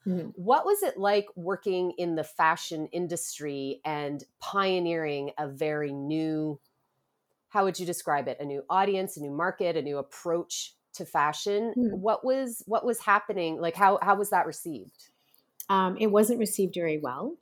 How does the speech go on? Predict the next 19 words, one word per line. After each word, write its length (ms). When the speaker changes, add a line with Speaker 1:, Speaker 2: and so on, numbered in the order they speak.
Speaker 1:
I, 260
um, 680
the, 340
the 120
Toronto 360
community 540
anyway, 420
that 220
knew 460
me 500
well 420
and, 180
and 420
always 340
embraced 640
everything 400
that 100
I 120
did, 500